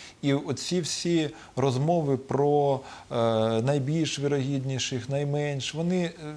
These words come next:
технологічні, але, але не релігійні. І головне, немає в нас проросійських, проукраїнських векторів. Вектор має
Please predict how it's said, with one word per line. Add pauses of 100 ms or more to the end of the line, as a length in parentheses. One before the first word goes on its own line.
(160)
технологічні,
але,
але
не
релігійні.
І
головне, (320)
немає
в
нас (100)
проросійських,
проукраїнських
векторів. (320)
Вектор
має